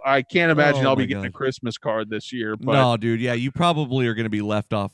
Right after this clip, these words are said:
Speaker 2: the, the good list for that one because, and it was great, too, whenever you texted me because you were like, "Oh, my God." And I was actually in the studio producing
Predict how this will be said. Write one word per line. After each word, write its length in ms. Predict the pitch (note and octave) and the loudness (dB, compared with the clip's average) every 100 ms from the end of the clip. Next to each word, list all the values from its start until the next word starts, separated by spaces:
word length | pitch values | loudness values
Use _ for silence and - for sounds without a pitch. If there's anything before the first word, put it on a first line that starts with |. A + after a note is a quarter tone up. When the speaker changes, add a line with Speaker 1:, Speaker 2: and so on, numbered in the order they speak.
| - | -10
Speaker 2:
the, 380 | G#2 G2+ F#2 F2+ | -10 -8 -8 -10
the 100 | F#2 | -12
good 240 | G2 A2 G2 | -10 -10 -10
list 240 | G#2 G2+ | -14 -12
for 100 | A#2+ | -8
that 200 | A2 A2 | -6 -4
one 140 | A#2 A2+ | -4 -2
because, 460 | C3 D#3 D3 A#2+ - - - | -2 0 0 -2 -12 -14 2
and 120 | F#3+ | 4
it 60 | |
was 140 | G3 C#3+ | 4 4
great, 320 | F3 A3+ A#3+ | 4 2 2
too, 200 | - A3 | 0 0
whenever 300 | E3+ E3+ D#3 | 2 0 -2
you 200 | D3+ D#3 | -2 -4
texted 440 | - E3 D#3 E3 | 0 -2 -2 -4
me 240 | D3 C3+ B2 _ - | -4 -6 -8 _ -14
because 300 | B2 C#3 B2 | -8 -6 -4
you 80 | D#3 | -2
were 80 | D3+ | 0
like, 200 | C#3 - - | 0 -4 2
"Oh, 260 | D#3+ G3+ | 4 6
my 300 | F#3+ D3 D3 | 4 2 2
God." 500 | C3+ B2+ A2 G#2 G#2 - _ _ - | 0 -2 -2 -6 -10 -16 _ _ -6
And 160 | D#3+ | -2
I 160 | C3+ F#3+ | 4 4
was 160 | A#3 | 4
actually 360 | A3 D3+ F#3 E3+ | 2 0 -2 0
in 140 | D#3+ | 2
the 100 | D#3+ | 2
studio 520 | C#3 - D#3+ D3+ D3+ C#3 | 0 0 -2 -2 -6 -6
producing 1000 | - D3 A#2+ C#3+ D3+ D3 C3+ B2 A#2 | -2 -2 2 2 2 -2 -4 -4 -6